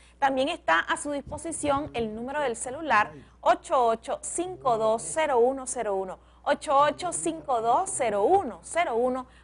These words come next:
para enviar mensajes de texto y poder realizarle las consultas al doctor. Bueno, nos hacen una, eh, una pregunta que como que estamos conectados porque el próximo tema que estaremos abordando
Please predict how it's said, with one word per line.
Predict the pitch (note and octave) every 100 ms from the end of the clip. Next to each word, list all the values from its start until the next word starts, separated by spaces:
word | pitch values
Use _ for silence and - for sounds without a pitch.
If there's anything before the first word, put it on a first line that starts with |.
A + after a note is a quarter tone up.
| -
para | C#4
enviar | C4+ C4+ D4+ F4+
mensajes | F4+ D#4+ D#4 D4+ E4 D#4
de | D#4
texto | D4 B3 - - C4+
y | C4
poder | - G#3 G#3+
realizarle | C#4 B3+ - G#3 A#3
las | B3+ A#3
consultas | G#3 F#3+ - A3 - A#3+ A#3 - _ - -
al | A3+ A#3 - -
doctor. | G3 G#3 G#3 _ - F3 D#3+ - _ _ _ _ _ _
Bueno, | G#3 B3+ B3
nos | B3 C#4+
hacen | E4 A4 G#4+
una, | F#4 F#4+ G4 E4+ -
eh, | A#3 A3 -
una | C4+ D4+
pregunta | D4 C4 A#3+ C4+ D4+ - F#4 F#4+ _ _ _ _ -
que | C4 B3 -
como | B3+ B3
que |
estamos | B3+ C4+ D4 -
conectados | G#4 F4+ - - G4 D4 A#3
porque | - G#3+ - A3
el | G#3
próximo | - A3+ D#4+ F4
tema | F#4 F#4 F4+ F4+
que |
estaremos | E4+ E4+ A#3+ A3 C#4
abordando | D#4+ D#4 C4 G#3+ B3 C4 D4 E4